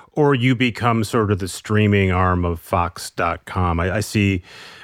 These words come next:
Viacom and C B S sort of going back and forth with Pluto in terms of whether that's gonna be sort of an extension of their linear networks or whether it's gonna be a streaming service that also has stuff from them. Where, where do you think it's gonna end up with you guys?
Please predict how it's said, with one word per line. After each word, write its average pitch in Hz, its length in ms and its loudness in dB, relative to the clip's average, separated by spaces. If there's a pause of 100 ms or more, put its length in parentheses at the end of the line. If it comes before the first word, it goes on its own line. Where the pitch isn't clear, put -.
Viacom 104 500 2
and 95 80 -4
C 107 180 -4
B 107 160 2
S 110 180 2
sort 104 140 -2
of 98 40 -2
going 98 220 2
back 90 240 -2
and 95 100 -4
forth 92 360 -2
with 87 100 -6
Pluto 95 460 0
in 82 120 -4
terms 90 280 -4
of 85 60 -4
whether 87 180 0
that's 87 180 -4
gonna 92 180 0
be 85 180 -4
sort 92 180 -2
of 85 80 -2
an 85 80 -2
extension 92 720 0 (260)
of 104 220 -4
their 92 160 0
linear 123 360 2
networks 123 480 0
or 107 60 2
whether 98 200 2
it's 92 120 -4
gonna 98 160 0
be 98 80 0
a 92 60 -2
streaming 107 300 2
service 92 340 -2
that 92 100 -2
also 90 240 -2
has 87 180 -2
stuff 82 220 -6
from 82 220 -6
them. 78 380 -4
Where, 117 140 -2
where 117 180 0
do 120 60 2
you 117 60 2
think 110 220 -2
it's 98 100 -4
gonna 95 160 -2
end 90 140 0
up 87 100 -2
with 87 120 -4
you 87 100 0
guys? 80 260 -8